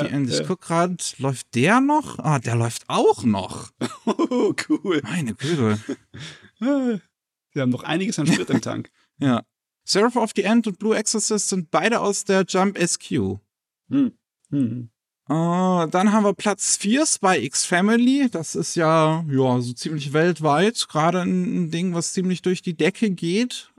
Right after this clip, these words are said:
Speaker 2: Jo.
Speaker 1: Ähm, auch ursprünglich aus dem Webbereich vom Shonen Jump. Dann haben wir Haikyuu auf Platz drei.
Speaker 2: <laughs> Die Ausnahmen unter den Sportmanga.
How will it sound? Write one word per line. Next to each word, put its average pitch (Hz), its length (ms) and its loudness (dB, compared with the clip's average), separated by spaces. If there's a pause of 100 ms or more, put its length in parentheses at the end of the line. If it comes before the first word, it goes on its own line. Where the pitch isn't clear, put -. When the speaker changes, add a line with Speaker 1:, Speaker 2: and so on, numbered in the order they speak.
Speaker 2:
Jo. 139 200 0
Speaker 1:
Ähm, 147 220 2
auch 156 200 0
ursprünglich 175 760 -2
aus 143 280 -2
dem 139 260 -2
Webbereich 170 720 0
vom 185 220 -4
Shonen 185 400 -2
Jump. 180 340 -2 (640)
Dann 170 200 0
haben 196 160 4
wir - 260 0
Haikyuu 240 580 0
auf 170 240 0
Platz - 420 -6
drei. 135 520 0 (480)
Speaker 2:
<laughs> 175 320 -2 (240)
Die 131 120 0
Ausnahmen 123 540 0
unter 123 160 -4
den 113 160 -4
Sportmanga. 117 640 -2